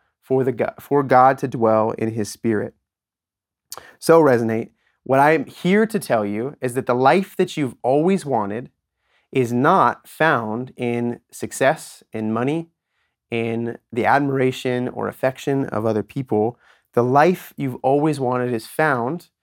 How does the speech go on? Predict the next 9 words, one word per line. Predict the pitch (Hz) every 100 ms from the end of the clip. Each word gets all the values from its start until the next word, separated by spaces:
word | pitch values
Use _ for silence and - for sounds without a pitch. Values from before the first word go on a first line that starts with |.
| _ _ -
when | 127 131
we | 143 175
are | - 127
willing | 123 151 135 127 147 156 -
to | - 123 120 120 117 _ _ _
set | - - - 160 - _ -
everything | 147 151 190 175 180 180
we | 175
do | 139 120 107 127